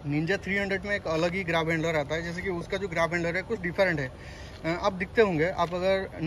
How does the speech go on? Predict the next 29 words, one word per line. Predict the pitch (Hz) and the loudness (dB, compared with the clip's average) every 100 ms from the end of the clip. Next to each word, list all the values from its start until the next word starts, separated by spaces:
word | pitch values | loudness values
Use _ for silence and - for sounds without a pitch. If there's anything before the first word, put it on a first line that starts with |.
| 165 - | -4 -2
internet | 160 190 190 | 0 2 2
में | 196 | 0
search | 185 175 - | 0 -2 0
करोगे | 185 165 | -4 -4
तो | 196 | -6
उसका | 180 - | -8 -4
जो | 208 | -4
ग्रा-, | 180 151 156 | -2 -4 -4
grab | 151 175 185 | 0 0 2
handler | 196 151 | 0 0
है | 147 | 0
वो | 156 | -2
different | 170 - 165 147 | -2 -2 -2 -2
है। | 165 | -4
और | 160 | -4
ये | 156 196 | -2 0
जो | 202 | 2
grab | 190 175 | 4 4
लैंड-, | 180 175 - - - | 4 2 -2 -10 -4
grab | 160 180 170 | 6 6 6
handler | 170 175 | 0 0
है | 143 | 0
मुझे | 151 151 165 | -2 -2 -2
सेवन | 165 160 180 | -2 -2 0
थाउजेंड | 185 180 | -2 -2
फ़ाइव | 160 156 | -2 0
हंड्रेड | 165 175 | 0 -2
पड़ा | 165 151 | -2 -2
है, | 156 | -2